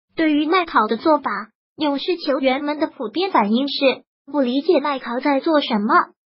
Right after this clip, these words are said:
如果麦考和勇士队续约，这个赛季他的年薪将为二百五十万美元，比资质报价多了八十万美元。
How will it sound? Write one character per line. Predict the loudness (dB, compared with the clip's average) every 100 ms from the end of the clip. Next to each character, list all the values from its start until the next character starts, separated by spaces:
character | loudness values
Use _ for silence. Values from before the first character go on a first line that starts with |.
| _
如 | 0 0
果 | 2 0
麦 | 2 2
考 | 2 0
和 | 0
勇 | 0 2
士 | 0 -2
队 | 0 0
续 | 0 2
约， | 2 2 -4 _ _ _ 0
这 | 4 4
个 | 4
赛 | 0 -2 -4
季 | -2 -4 -4 -12 _ _
他 | -2 2
的 | 2
年 | 2 -4
薪 | -4 -6
将 | -2 2
为 | 4
二 | 2 4
百 | 2 0 -4
五 | -4 -4
十 | -2 -2
万 | 0 0
美 | -2
元， | -2 -2 -2 -4 _ _ -4
比 | -4
资 | -2 -2
质 | 0 0
报 | 4 4
价 | 4 2
多 | 6 6 6
了 | 4
八 | 2 0
十 | 2 4
万 | 6 6 4
美 | -2
元。 | -2 -2 -4